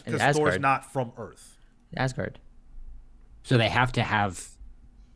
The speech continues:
Speaker 3: an origin that's somehow Earth-based.
Speaker 2: They have
Speaker 1: Yeah.
Speaker 2: to be from Earth.
Speaker 3: Okay. Okay.
Speaker 2: Um,
Speaker 3: Huh.
Speaker 2: so
Speaker 1: So, l-, like, like, I guess,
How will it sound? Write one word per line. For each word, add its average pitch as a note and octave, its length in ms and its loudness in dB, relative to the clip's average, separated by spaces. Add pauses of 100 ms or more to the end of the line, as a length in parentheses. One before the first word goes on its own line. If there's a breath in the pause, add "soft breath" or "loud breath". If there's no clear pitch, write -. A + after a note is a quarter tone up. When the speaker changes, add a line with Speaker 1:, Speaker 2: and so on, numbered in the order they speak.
(140)
Speaker 3:
an B2+ 140 0
origin A2 600 2
that's F#2+ 240 -2
somehow G2+ 720 0
Earth-based. - 720 -8
Speaker 2:
They D#3 80 4
have E3 120 4
Speaker 1:
Yeah. C3+ 100 -4
Speaker 2:
to - 80 -8
be D3+ 400 -6
from A#2+ 420 -6
Earth. - 400 -16 (540)
Speaker 3:
Okay. - 200 -8 (440)
Okay. D#2+ 180 -10 (1700 soft breath)
Speaker 2:
Um, A2+ 420 -2
Speaker 3:
Huh. G2 400 -4 (920 soft breath)
Speaker 2:
so A#2 360 0
Speaker 1:
So, C3 200 4
l-, B2 240 -6
like, B2 200 2
like, A#2 200 2
I A2 120 4
guess, A2 500 0